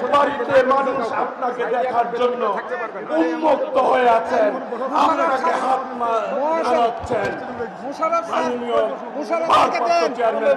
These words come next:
দেশ নায়ক তারেক রহমানকে অভিনন্দন জানাচ্ছেন বাড়ি থেকে। প্রিয় ভাইরা, শ্রমিক দলের অন্যতম নেতা সমন্বয়ক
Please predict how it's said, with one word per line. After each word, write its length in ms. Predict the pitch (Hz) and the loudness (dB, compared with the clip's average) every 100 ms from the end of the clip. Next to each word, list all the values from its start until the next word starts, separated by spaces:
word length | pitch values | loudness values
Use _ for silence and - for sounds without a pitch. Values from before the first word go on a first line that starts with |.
| 254 | 4
দেশ 160 | 254 - | 2 0
নায়ক 320 | 233 220 208 - | -2 -4 -4 -4
তারেক 280 | 233 214 214 | -4 -4 -2
রহমানকে 1000 | 220 220 220 330 330 294 302 339 339 247 226 208 - - | -2 0 0 0 0 -2 -2 -2 0 0 0 -2 -8 -2
অভিনন্দন 640 | 254 311 277 262 262 240 247 | 0 2 2 2 0 -2 0
জানাচ্ছেন 460 | 233 220 214 233 214 233 | -2 -2 -4 -4 -4 -2
বাড়ি 240 | 226 247 226 214 247 202 | -2 -2 -4 -10 -10 -6
থেকে। 280 | 220 208 185 156 - - - 240 254 262 302 294 | -6 -6 -6 -6 -8 -12 -8 -6 -6 -6 -6 -4
প্রিয় 220 | 294 269 | 2 4
ভাইরা, 360 | 254 247 220 196 - - - - - 254 233 220 185 - - - - - 226 233 - 302 302 330 | 4 2 0 -2 -4 -8 -12 -14 -12 -10 -10 -12 -14 -16 -18 -18 -18 -16 -14 -14 -10 -10 -10 0
শ্রমিক 360 | 302 285 285 240 | 2 2 0 -2
দলের 360 | 285 277 269 233 - - - - - - - - - - - - - - | 2 4 4 2 -2 -6 -10 -14 -14 -16 -16 -16 -16 -18 -18 -18 -18 -4
অন্যতম 480 | 254 277 262 247 240 247 | -2 0 -2 -2 -2 -2
নেতা 280 | 240 247 226 185 - - - | -2 0 0 -2 -6 -8 -4
সমন্বয়ক 600 | 254 240 226 220 196 | -2 -2 0 0 0